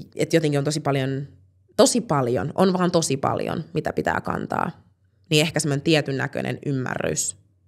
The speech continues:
Ja varsinkin kun me ollaan Suomessa, niin asiat on tuplasti vaikeampaa. Töiden saaminen, you gotta work kolmekymmentä x vaikeammin tai enemmän, sun pitää tehdä enemmän duunia, että sun C V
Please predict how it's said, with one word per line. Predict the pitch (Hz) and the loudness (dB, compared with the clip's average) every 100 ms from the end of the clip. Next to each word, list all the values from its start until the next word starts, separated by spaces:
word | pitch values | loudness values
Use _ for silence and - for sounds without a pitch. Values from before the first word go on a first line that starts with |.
| _ _ _ _ _ _ _ _ | _ _ _ _ _ _ _ _
Ja | 160 | 2
varsinkin | 151 156 156 139 | 4 4 2 -4
kun | 135 | -2
me | 139 | 0
ollaan | 143 143 127 | 2 2 0
Suomessa, | 127 131 123 - - | 0 -2 -2 -2 -2
niin | 131 127 | -4 -2
asiat | 135 - 135 131 - | -2 0 0 -2 -4
on | 147 135 127 | -2 -2 -2
tuplasti | 143 135 135 127 - 135 147 | -4 -2 -2 -2 -2 -2 0
vaikeampaa. | 123 127 123 120 131 120 107 95 87 - - - _ _ _ _ _ - | -2 0 -2 -4 0 0 2 0 -2 -6 -20 -20 _ _ _ _ _ 4
Töiden | 151 147 139 | 6 6 2
saaminen, | 135 64 55 50 - - - | 0 -2 -4 -4 -6 -6 -2
you | 131 | 0
gotta | 131 127 | 2 2
work | 131 - - _ _ - - - - | 0 -2 -6 _ _ -10 -10 -6 4
kolmekymmentä | 143 139 - - | 4 4 -2 -2
x | - | -2
vaikeammin | 120 117 - 107 117 127 127 92 - | -4 -4 -4 -4 -4 -2 -2 -4 -2
tai | 120 - | 0 2
enemmän, | 131 120 120 123 117 131 | 0 -2 -2 -2 -2 -6
sun | - | -6
pitää | 127 123 | -4 -4
tehdä | 127 143 143 - | -4 -2 -4 -2
enemmän | 131 123 123 | -4 -2 -2
duunia, | 139 135 120 120 120 78 - | 0 2 0 0 -2 -4 -4
että | - | -4
sun | 123 | -4
C | 123 139 | -4 -2
V | 123 110 110 104 | 0 -2 -2 -4